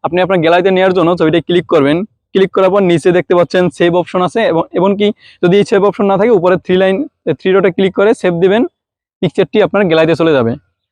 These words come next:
তো আমি আরও একটি পিকচার এভাবে ট্রাই করে দেখি। তো প্লাস আইকনে ক্লিক দেব, ছবিটি,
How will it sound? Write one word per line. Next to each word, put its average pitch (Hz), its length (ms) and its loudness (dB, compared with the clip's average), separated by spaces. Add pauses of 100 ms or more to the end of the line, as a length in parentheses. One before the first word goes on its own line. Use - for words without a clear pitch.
(180)
তো 226 80 0
আমি 226 120 2
আরও 202 160 2
একটি 208 180 -2
পিকচার 202 400 0 (380)
এভাবে 185 400 4 (100)
ট্রাই 180 180 2
করে 180 140 2
দেখি। 180 440 0
তো 165 240 0
প্লাস 170 200 0
আইকনে 170 300 0
ক্লিক 170 240 -4
দেব, 165 160 -2 (1800)
ছবিটি, 180 320 2